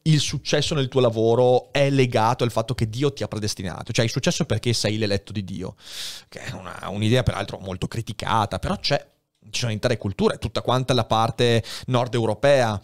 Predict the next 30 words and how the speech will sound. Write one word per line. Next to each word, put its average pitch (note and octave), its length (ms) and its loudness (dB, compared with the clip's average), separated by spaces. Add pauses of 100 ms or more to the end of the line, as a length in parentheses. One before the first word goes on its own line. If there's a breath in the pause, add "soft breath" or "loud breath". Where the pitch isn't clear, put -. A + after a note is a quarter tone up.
(240 loud breath)
eh, F#2 580 -4
dalla G2+ 340 0
Germania, A2+ 800 0
ma G2+ 140 -6
anche G#2+ 260 0
Paesi A2 300 0
Bassi, A2 380 0
si - 160 -4
è F#2+ 40 -12
sviluppata G2+ 460 -10
intorno G#2+ 240 -8
a F#2 60 -12
questa G2 240 -8
idea. G#2+ 360 0
E - 1000 -16
io B3 60 0
credo G3 200 -2
che E3 80 2
questo B3 180 -4
dipenda A2+ 280 0
dal A#2 100 0
fatto F#3+ 240 0
che, - 80 -6
appunto, B2 320 -4
simbolicamente F3+ 1300 0
l'Eucaristia E3+ 840 -2
ha - 140 -10
quel G#3 120 -4
significato C3 540 -4
lì. B2 180 -2